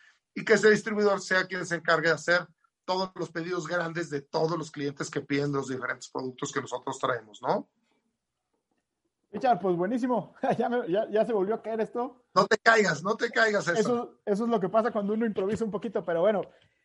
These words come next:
Speaker 2: Richard, de antemano, muchísimas gracias. Quedamos al pendiente, quedamos en contacto, este, para que nos regales otra hora.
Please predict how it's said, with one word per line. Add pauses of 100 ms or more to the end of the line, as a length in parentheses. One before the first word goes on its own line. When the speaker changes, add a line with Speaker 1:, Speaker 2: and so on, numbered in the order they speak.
(540)
Speaker 2:
Richard,
de
antemano,
muchísimas
gracias. (120)
Quedamos
al
pendiente,
quedamos
en
contacto,
este,
para
que
nos
regales
otra
hora.